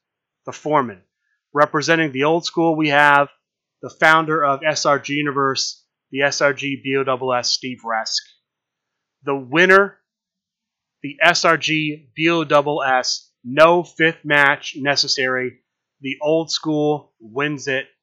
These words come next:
Congratulations to the Old School. This brings us to Sunday. We have, on Sunday, a Tornado or Trios event.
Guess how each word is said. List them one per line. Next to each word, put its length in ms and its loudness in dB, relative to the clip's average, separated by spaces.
Congratulations 960 0
to 160 -8
the 140 -12
Old 280 -10
School. 360 -16
This 260 0
brings 500 0
us 520 -2
to 180 -2
Sunday. 800 0
We 160 -6
have, 300 6
on 180 0
Sunday, 680 2
a 120 -4
Tornado 640 2
or 280 0
Trios 480 0
event. 320 -2